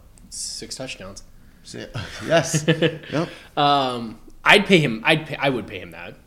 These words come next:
Speaker 1: Like, I'd pay him fourteen million a year.
Speaker 2: Hmm. Interesting.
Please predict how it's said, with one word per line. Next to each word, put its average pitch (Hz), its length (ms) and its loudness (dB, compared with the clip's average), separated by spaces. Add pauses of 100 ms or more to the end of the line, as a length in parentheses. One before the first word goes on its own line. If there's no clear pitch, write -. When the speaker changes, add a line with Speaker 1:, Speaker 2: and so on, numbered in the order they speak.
Speaker 1:
Like, 101 100 -10
I'd 101 160 -8
pay - 140 -14
him 85 160 -14
fourteen 82 340 -14
million 80 200 -20
a - 20 -20
year. 82 240 -18 (1600)
Speaker 2:
Hmm. 110 340 -16 (1160)
Interesting. - 520 -16